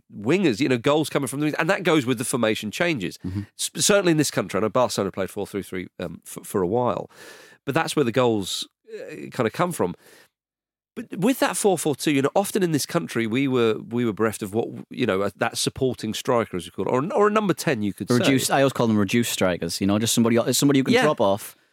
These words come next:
Speaker 2: and kind of drop, drop into midfield. So
Speaker 1: Yeah.
Speaker 2: again, you, so you're fulfilling that midfield role,
Speaker 1: Uh-huh.
Speaker 2: kind of a number ten creating, but you're not truly a number ten.
Speaker 1: And so I, I wonder, with the example of Wayne Rooney, often people are like, "Where's his best position?"
Speaker 2: Mm-hmm.
Speaker 1: Because again,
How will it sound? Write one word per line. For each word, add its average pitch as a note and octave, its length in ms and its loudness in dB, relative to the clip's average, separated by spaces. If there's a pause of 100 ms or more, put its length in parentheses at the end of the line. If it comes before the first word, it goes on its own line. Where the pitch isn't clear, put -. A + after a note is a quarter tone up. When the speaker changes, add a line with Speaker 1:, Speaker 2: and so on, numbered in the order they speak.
(280)
Speaker 2:
and G#2 100 -2
kind A2+ 200 2
of G#2+ 60 -2
drop, C3+ 260 0
drop C3 160 0
into C3 120 2
midfield. G#2+ 380 0
So B2 120 2
Speaker 1:
Yeah. B2+ 40 4
Speaker 2:
again, B2 180 4
you, B2 120 2
so - 120 -2
you're A2 80 2
fulfilling D#3 420 -2
that E3+ 120 0
midfield B2 480 -2
role, F#2+ 220 0
Speaker 1:
Uh-huh. F#2+ 140 -2 (260)
Speaker 2:
kind B2 240 2
of - 180 -2 (100)
a B2 60 2
number B2 220 4
ten G#2+ 320 0
creating, A2+ 440 0
but A#2 140 -4
you're A#2+ 80 2
not C3 180 2
truly A2+ 460 0
a G2+ 60 2
number G2 200 2
ten. F2 440 -2 (280)
Speaker 1:
And D3+ 160 -4
so D#3+ 300 2
I, G#3 320 -2
I G#3 140 4
wonder, G3+ 640 2 (420)
with C#3+ 280 2
the C3 80 2
example B2 420 0
of G#2 80 -6
Wayne A2+ 300 0
Rooney, C#3+ 480 -2 (320)
often A3 320 -2
people E3 300 0
are B2 40 2
like, A2+ 140 0
"Where's F#3 320 -2
his F#3 160 -2
best B2+ 280 -6
position?" B2 460 -2
Speaker 2:
Mm-hmm. E2+ 120 -6 (480)
Speaker 1:
Because D#3+ 260 0
again, E3+ 420 0